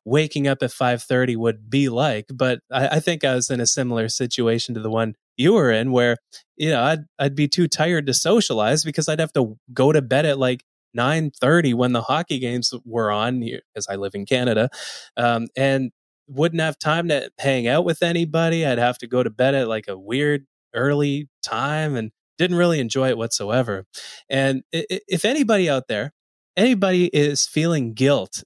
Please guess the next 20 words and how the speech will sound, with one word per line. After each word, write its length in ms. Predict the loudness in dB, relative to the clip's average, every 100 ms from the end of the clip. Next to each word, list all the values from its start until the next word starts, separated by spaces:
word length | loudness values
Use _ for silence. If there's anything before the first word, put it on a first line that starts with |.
| _
<clears throat> 200 | -20 -12
about 300 | -4 0 0
their 120 | 0 -2
wake-up 340 | -4 -8 -14 -10
time, 340 | -10 -10 -16 -20 -20 -14 -4
uh, 80 | -2
you 160 | -2
can 140 | -2 -2
rest 300 | 0 -2 -2
easy. 380 | -2 -2 -4 -8
There, 260 | -10 -10
there's 280 | -8 -6 -6
been 340 | -2 0 0 -4 _ _
some 260 | -6 -6
research, 640 | -2 -2 -2 -2 -4 -4 -10 -10
I 60 |
think 260 | -8 -6 -2
it 60 |
was 260 | -2 -2 -6
from 360 | -6 -6 -6 -10